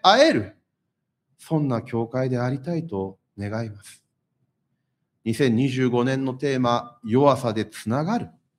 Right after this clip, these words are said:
それは、私たちが今、まさに、この強さこそ価値と置く社会の中で、そうじゃないと体現する私たちのチャレンジです。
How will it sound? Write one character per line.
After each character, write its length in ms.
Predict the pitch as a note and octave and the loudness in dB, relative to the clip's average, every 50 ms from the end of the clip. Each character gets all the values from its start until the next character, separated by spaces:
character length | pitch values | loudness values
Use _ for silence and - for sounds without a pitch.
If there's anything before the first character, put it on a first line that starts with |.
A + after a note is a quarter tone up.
| _ _ _ _ _ _ _ _ _ _ _ | _ _ _ _ _ _ _ _ _ _ _
そ 160 | _ - A2+ | _ -6 -4
れ 100 | G2+ G2+ | -4 -2
は、 380 | F#2 F#2+ A2 C#3+ E3+ - - _ _ _ _ _ _ _ | 0 0 0 -2 -2 -6 -14 _ _ _ _ _ _ _
私 340 | - A2 A2+ C3+ B2+ A#2+ - | -6 -4 -2 0 -2 -2 -2
た 140 | - B2 A#2 | -4 -4 -4
ち 120 | - A2+ | -2 -2
が 120 | G#2+ G#2 G#2+ | -2 0 0
今、 420 | A#2 A2+ A2 G#2 G#2+ A2 G#2+ - - | 0 0 2 2 2 0 0 -4 -6
ま 140 | G#2+ B2 C3 | -4 -4 -4
さ 180 | - - B2+ A2+ | -4 -4 -6 -6
に、 160 | G2 F2 F2 - _ _ _ _ _ _ _ _ _ | -6 -8 -12 -18 _ _ _ _ _ _ _ _ _
こ 120 | - B2 A#2 | -2 0 2
の 320 | A#2+ A#2+ A#2+ B2+ A#2 - - _ _ _ _ _ _ _ _ _ _ _ | 2 2 0 0 -2 -8 -16 _ _ _ _ _ _ _ _ _ _ _
強 240 | - - D3 D3+ C#3+ | -8 -2 0 2 2
さ 140 | - D3 C3 | 2 0 0
こ 160 | - D#3 D3 | 0 0 -2
そ 240 | - - F3+ E3 D3+ | 0 2 2 2 2
価 160 | D#3+ - E3+ | 2 0 0
値 160 | E3 E3 - | 0 0 -2
と 140 | - D#3 E3 | 0 2 2
置 120 | E3+ E3 | 2 0
く 40 | D#3 | -2
社 180 | - - F3 E3 | -4 -2 -2 0
会 240 | E3+ F3 D#3 D3 C#3 | 4 4 4 4 4
の 120 | C3+ A2+ | 0 2
中 300 | B2+ D3 D3 D3+ D3 C#3+ | 2 2 2 4 2 2
で、 140 | C#3 C#3 D3+ | 2 0 -4
そ 280 | - - F3+ E3 G3+ | -2 -2 -2 -2 -2
う 60 | A3 A3 | 0 6
じ 80 | C#4+ | 6
ゃ 80 | C#4+ C4+ | 6 8
な 160 | C4+ D#4 E4 | 8 6 6
い 100 | C#4 E3 | 6 4
と 360 | B2 - G#2 G2 F#2+ G2 - _ _ _ _ _ _ _ - | 0 -2 -2 -2 -4 -4 -8 _ _ _ _ _ _ _ -2
体 400 | - C3 C3 B2 B2+ B2+ B2 A#2 | 2 2 2 2 2 0 0 -2
現 120 | G#2+ G#2 | -2 -6
す 140 | - - F#2 | -8 -12 -12
る 160 | E2+ D#2+ - _ _ _ _ _ _ _ _ _ _ - | -12 -14 -16 _ _ _ _ _ _ _ _ _ _ -14
私 360 | F#2+ F2+ - F#2+ F2 - - | -14 -12 -10 -10 -12 -12 -10
た 140 | - F2+ E2 | -10 -10 -10
ち 180 | - - C#3+ | -10 -10 -8
の 240 | D#3+ B2+ A2 G#2 - _ _ _ _ | -6 -6 -6 -6 -10 _ _ _ _
チ 120 | - - C#3 | -8 -2 0
ャ 60 | B2+ | 0
レ 100 | A#2+ G#2 | 0 0
ン 80 | F#2 F2+ | -4 -8
ジ 120 | - - | -14 -20
で 120 | - - | -20 -20
す。 280 | - - - - - _ | -20 -20 -20 -20 -20 _